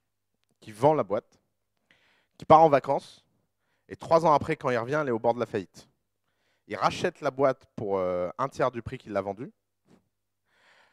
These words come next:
il la reprend, et il la restructure, et, euh, et aujourd'hui, Starbucks est ce que vous connaissez, il l'a introduit en bourse, et il a dit qu'il la lâcherait plus jamais. Mais si tu prends le cas de Starbucks,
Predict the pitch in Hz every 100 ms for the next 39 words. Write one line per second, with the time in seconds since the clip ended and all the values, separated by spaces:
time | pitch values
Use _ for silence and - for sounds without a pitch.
0 | _ _ 104 113 - - 160 202 254 _
1 | _ _ _ - 113 113 110 127 185 -
2 | 151 - 156 185 - _ _ 113 104 98
3 | 67 104 107 101 113 135 107 98 110 -
4 | - 107 98 101 95 135 127 107 101 113
5 | 110 104 135 135 104 95 95 117 - 92
6 | 90 - 98 - 104 90 82 _ _ _
7 | _ _ _ _ _ 110 123 - - -
8 | 185 185 143 - 160 127 - 113 107 151
9 | 233 _